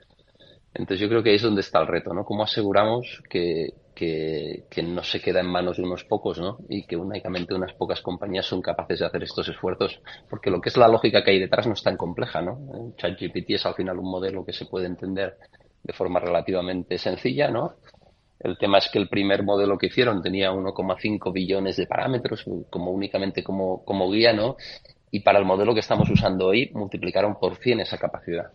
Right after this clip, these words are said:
Entonces, a partir de aquí dices, "Oye, generar un modelo adicional superior, pues requiere multiplicar de nuevo por mucho esas cantidades", y,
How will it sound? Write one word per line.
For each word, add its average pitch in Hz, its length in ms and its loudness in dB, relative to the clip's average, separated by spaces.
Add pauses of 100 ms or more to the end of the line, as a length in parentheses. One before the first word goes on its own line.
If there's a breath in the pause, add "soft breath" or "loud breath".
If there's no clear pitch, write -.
(180)
Entonces, - 640 -10 (1300)
a - 20 -16
partir - 280 -4
de 95 120 2
aquí 107 240 0
dices, 98 320 -4
"Oye, 95 240 -4
generar 92 380 -2
un 104 120 -2
modelo 101 280 -2
adicional 98 640 0 (260)
superior, 120 500 -4
pues 107 100 -4
requiere 92 300 -4
multiplicar 95 560 -6
de 95 80 -2
nuevo 92 260 -2
por 92 120 -8
mucho 98 300 -4
esas - 220 -4
cantidades", 98 680 -2
y, 92 260 -4